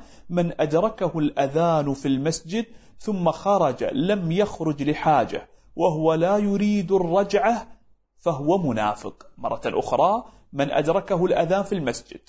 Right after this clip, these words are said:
ثم خرج لم يخرج لحاجة وهو لا يريد الرجعة فهو منافق". وهذا الخبر إسناده ضعيف جدًا. طيب، قد يقول قائل: "ما العلة التي جاء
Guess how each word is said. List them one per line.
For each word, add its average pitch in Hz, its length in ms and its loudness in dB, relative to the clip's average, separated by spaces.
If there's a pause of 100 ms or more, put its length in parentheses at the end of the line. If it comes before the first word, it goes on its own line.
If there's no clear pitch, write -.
(340)
ثم 190 360 0
خرج 185 460 0
لم 202 300 0
يخرج 233 440 -2
لحاجة 120 500 0 (500)
وهو 180 400 2
لا 214 240 2
يريد 240 480 2
الرجعة 226 680 2 (260)
فهو 202 420 2
منافق". 120 800 -2 (200)
وهذا 147 640 0
الخبر 160 500 -2 (180)
إسناده 131 640 -2
ضعيف 175 380 0
جدًا. 107 680 0 (280)
طيب، 202 300 -4
قد 339 160 -4
يقول 190 280 0
قائل: 113 480 -2 (260)
"ما 214 200 0
العلة 190 840 2 (320)
التي 208 480 -2
جاء 240 760 0